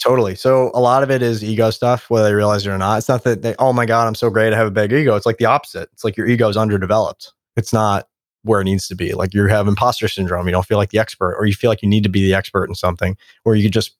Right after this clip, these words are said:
find and work and partner with experts. They're afraid of what people think. They're afraid of getting flamed on the internet. They're afraid of cancel culture. They're afraid of insert a million things here, right? It's a lot of mindset. So it's eighty percent of the game. And I tell every entrepreneur I meet, if you're from zero to six figures,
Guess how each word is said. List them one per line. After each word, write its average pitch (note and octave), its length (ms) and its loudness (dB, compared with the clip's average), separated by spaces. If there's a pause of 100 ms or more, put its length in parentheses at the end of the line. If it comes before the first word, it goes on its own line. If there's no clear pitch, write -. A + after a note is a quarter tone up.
(140)
find G2 240 0
and F2+ 80 0
work G2+ 180 0
and F2+ 80 -6
partner A2+ 260 0
with F2+ 120 -4
experts. F#2 400 -6
They're G2+ 100 2
afraid A2+ 240 0
of A2 40 4
what G#2+ 120 -2
people G#2+ 260 0
think. A2+ 280 0
They're F#2 100 -4
afraid G2+ 240 0
of G#2 80 0
getting G2+ 160 0
flamed A2+ 300 0
on A2 100 2
the C3+ 80 2
internet. G#2 320 0
They're F#2+ 80 -6
afraid A2+ 300 0
of G#2 100 -4
cancel C#3+ 320 0
culture. G2 340 -4
They're F#2+ 120 0
afraid A2+ 400 2
of A2 260 2 (500)
insert A#2+ 380 2
a - 20 0
million G#2 260 0
things F#2 240 -8
here, - 280 -12
right? G2+ 200 2
It's G#2+ 140 -2
a B2 40 2
lot A#2+ 220 2
of G#2+ 60 -2
mindset. F#2+ 520 -6
So - 100 -6
it's F#2+ 100 -4
eighty A2+ 220 2
percent G2+ 300 -2
of F2+ 60 -2
the F#2 60 -4
game. F#2 220 -4 (360)
And A2+ 100 2
I A#2+ 40 0
tell B2+ 200 0
every B2+ 200 2
entrepreneur A#2 400 0
I G2+ 60 0
meet, C3 380 0
if A#2 140 -6
you're C3+ 120 2
from C#3+ 200 0
zero B2+ 220 2
to A#2+ 60 -2
six - 240 -4
figures, C#3+ 400 0